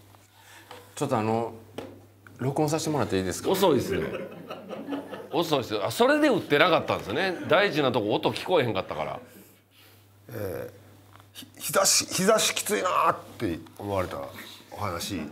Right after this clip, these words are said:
Speaker 3: ありますか？
Speaker 2: それ大丈夫っすか？
Speaker 3: 今日日差しきついなーって思われた。
Speaker 2: いやいや、ありますよ。ありますけど、
Speaker 3: いいですか？
Speaker 2: 別に
Speaker 3: は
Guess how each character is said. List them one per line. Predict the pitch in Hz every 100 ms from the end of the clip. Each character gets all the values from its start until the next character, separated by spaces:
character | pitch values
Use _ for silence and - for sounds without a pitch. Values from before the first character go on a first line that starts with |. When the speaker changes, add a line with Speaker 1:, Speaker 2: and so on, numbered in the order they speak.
| - - - -
Speaker 3:
あ | 113
り |
ま | 113
す | -
か？ |
Speaker 2:
そ | - 101
れ | 98
大 | 101 160 403 466
丈 | 480 427
夫 |
っ | -
す | -
か？ | - - 57 - -
Speaker 3:
今 | - 208
日 | 180
日 | 214
差 | 214
し | -
き | 165
つ | - - 240
い |
な |
ー | - - 190 -
っ |
て | 160
思 | 135
わ | 143
れ | 107
た。 | 90 - - 127
Speaker 2:
い |
や | 143 131
い |
や、 | 123 131
あ |
り | 151
ま | 180 196
す | 262
よ。 | 226 139
あ | 160
り | 185
ま | 208
す | 208
け | - 190
ど、 | 139
Speaker 3:
い |
い | 131
で | 160
す |
か？ | 170
Speaker 2:
別 | 170
に |
Speaker 3:
は | 143 123